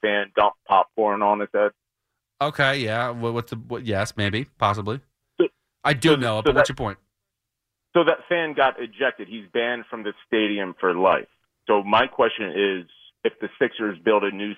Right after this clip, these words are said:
Speaker 1: stadium in Center City, will he be allowed to go to games in that new stadium? Or, like, concerts, something like that?
Speaker 2: Do they, do they carry his photo around?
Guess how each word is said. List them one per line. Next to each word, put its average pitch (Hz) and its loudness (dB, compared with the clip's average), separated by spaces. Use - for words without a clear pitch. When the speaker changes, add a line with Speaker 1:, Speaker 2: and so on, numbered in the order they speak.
Speaker 1:
stadium 104 0
in 80 -18
Center 98 0
City, 107 0
will 92 2
he 98 -2
be 92 0
allowed 92 4
to - -20
go 95 0
to 92 -4
games 98 -6
in 85 -8
that 87 4
new 107 -4
stadium? 110 0
Or, 92 4
like, 80 -2
concerts, 98 0
something 101 2
like 92 2
that? 92 2
Speaker 2:
Do 135 -6
they, 131 -6
do 151 -2
they 143 -2
carry 165 -2
his 120 -6
photo 135 -4
around? 101 -4